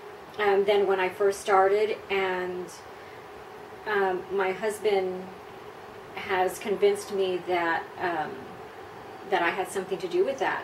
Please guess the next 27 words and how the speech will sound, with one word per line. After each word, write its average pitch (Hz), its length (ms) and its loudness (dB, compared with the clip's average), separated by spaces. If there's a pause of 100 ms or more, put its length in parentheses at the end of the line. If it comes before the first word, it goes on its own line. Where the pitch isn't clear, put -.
(120)
you 185 80 0
know, 180 320 -2
in, 170 260 -2 (380)
in 190 340 4
winning 190 520 6 (420)
all, 180 240 0
uh, 180 120 0
the 180 80 -2
contests 190 520 0
that 190 120 0
I 180 80 2
did 190 280 4
and 175 160 -2
kind 180 280 -6
of, 170 280 -2
um, 160 260 -8 (500)
being 190 220 10
an 185 80 -4
example. 185 800 2
And, 165 200 -6 (480)
and 180 280 -2
so 180 500 2 (240)
I'm 180 200 -2
really 185 240 8
proud 185 340 0
of 185 140 -2
that. 185 360 2